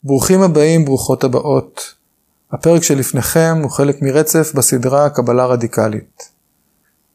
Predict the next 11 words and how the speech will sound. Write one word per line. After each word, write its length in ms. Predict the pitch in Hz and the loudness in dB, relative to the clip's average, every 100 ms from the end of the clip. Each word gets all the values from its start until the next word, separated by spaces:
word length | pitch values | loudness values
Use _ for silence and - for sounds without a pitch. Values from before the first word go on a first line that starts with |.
| _ | _
קבלה 300 | - 127 151 | -2 2 4
רדיקלית 720 | 165 160 151 156 160 165 165 | 4 2 0 2 4 2 0
משלבת 440 | 139 - 143 147 156 | -6 0 2 2 0
קבלה 340 | 135 135 143 | -2 2 2
מלאה 480 | 156 143 135 151 156 | 2 2 0 2 2
ושלמה 400 | 151 - 135 143 | 0 0 0 0
של 180 | 147 131 | 0 0
עצמנו, 600 | 127 127 127 127 123 123 | -2 -2 -2 -2 -4 -4
כפי 160 | - | -2
שאנחנו 460 | 139 147 139 - 131 | 0 0 0 -2 -4
כעת, 480 | - 110 107 - | -2 -2 -2 -6